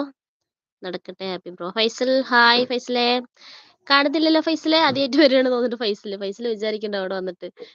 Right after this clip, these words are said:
"എന്താ ഇപ്പൊ ഇവിടെ ഒന്നും കാണുന്നില്ലല്ലോ ആരുടെയും, ഇത് ഏതാണത്?" എന്നൊക്കെ വിചാരിക്കുന്നുണ്ടാവും. അപ്പൊ നാളത്തെ ലൈവിൽ വന്നാൽ കാണാട്ടേനെ. ഇല്ലെങ്കിൽ എൻ്റെ, ഏഹ്, ചാനൽ സബ് ചെയ്തിട്ട് എൻ്റെ ഇതിൽ കയറി കഴിഞ്ഞാൽ എന്നെ കാണാൻ പറ്റും. ഓക്കെ,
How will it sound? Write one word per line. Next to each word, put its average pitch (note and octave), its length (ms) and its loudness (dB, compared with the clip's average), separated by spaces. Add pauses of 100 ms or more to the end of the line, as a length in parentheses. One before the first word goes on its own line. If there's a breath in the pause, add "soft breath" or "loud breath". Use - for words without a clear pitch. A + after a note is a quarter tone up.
(180)
"എന്താ A3+ 300 -4
ഇപ്പൊ A3 140 -10
ഇവിടെ G3+ 140 -2
ഒന്നും G3+ 180 -4
കാണുന്നില്ലല്ലോ F#3+ 640 -2
ആരുടെയും, F3+ 340 -6
ഇത് G3+ 160 -4
ഏതാണത്?" G3 480 0
എന്നൊക്കെ G3 280 -4
വിചാരിക്കുന്നുണ്ടാവും. A#3+ 720 2 (420 loud breath)
അപ്പൊ - 180 -12
നാളത്തെ B3+ 380 4
ലൈവിൽ B3+ 280 0
വന്നാൽ B3+ 280 -4
കാണാട്ടേനെ. A3+ 560 -4 (640)
ഇല്ലെങ്കിൽ A#3+ 340 2
എൻ്റെ, A#3+ 220 2 (420 loud breath)
ഏഹ്, G#3 220 -4
ചാനൽ G#3 400 0
സബ് G3+ 240 -4
ചെയ്തിട്ട് G#3 280 -2
എൻ്റെ F#3 280 0 (640)
ഇതിൽ F3+ 240 -12
കയറി F#3 260 -8
കഴിഞ്ഞാൽ F3+ 340 -4
എന്നെ G3 140 -4
കാണാൻ D#3 200 -10
പറ്റും. - 180 -14
ഓക്കെ, B3+ 140 -6